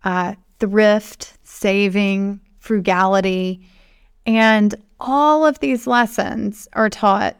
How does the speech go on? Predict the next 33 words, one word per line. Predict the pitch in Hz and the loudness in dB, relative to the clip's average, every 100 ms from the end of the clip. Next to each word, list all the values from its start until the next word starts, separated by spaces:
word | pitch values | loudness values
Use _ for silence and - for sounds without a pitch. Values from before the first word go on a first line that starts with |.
| _ _ | _ _
um, | 214 208 214 202 | -2 0 -2 -2
by | 202 196 196 | 0 0 0
Berkshire | 202 - 196 190 - 190 185 185 - | -2 -2 -2 -2 -6 -2 -2 -4 -10
Hathaway. | - 185 175 196 - - 240 233 _ _ _ _ _ _ | -4 -2 -2 -6 -6 -10 -10 -12 _ _ _ _ _ _
And | 226 220 214 214 214 202 | 0 2 4 4 2 -2
of | 214 | -6
course, | - 262 233 220 - - _ - | -6 0 0 0 -6 -16 _ -4
you | 208 | 0
know, | 196 190 | 2 0
the | 196 | -2
communication | - - 202 180 190 175 - 185 | -4 -2 -2 -2 -4 -4 -4 -4
style | 180 - 202 214 - - - | -6 -4 -4 -4 -4 -6 -4
of | 208 190 180 | -2 -2 -2
Warren | 185 190 202 | -6 -4 -4
Buffett | 185 190 - 170 - 156 | -2 -4 -4 -6 -6 -6
and | - 208 | -2 -2
Charlie | - 190 190 | 0 -2 0
Munger | 202 202 190 - | 0 -2 -4 -6
is | 202 - 202 | -8 -8 -8
just | - 214 - - | 0 0 0 -6
so | 190 190 | -2 0
straightforward | 185 - 190 190 190 - 185 196 190 185 - _ _ - | -2 -6 -6 -6 -10 -8 -2 -2 -2 -4 -8 _ _ -4
and | 190 | -4
easy | - 196 185 196 | -2 -4 -2 -4
to | 190 | -4
understand. | - 190 180 - - - 214 208 - _ _ - | -4 -4 -4 -8 -10 -4 -2 -2 -4 _ _ -8
I | 202 | -4
think | 233 214 | -2 0
that's | 175 - | 0 0
why | 180 | -2
so | 180 - | -2 -4
many | 180 175 - | -4 -4 -6
adults | 185 180 190 233 - - | -8 -4 -2 -2 -4 -16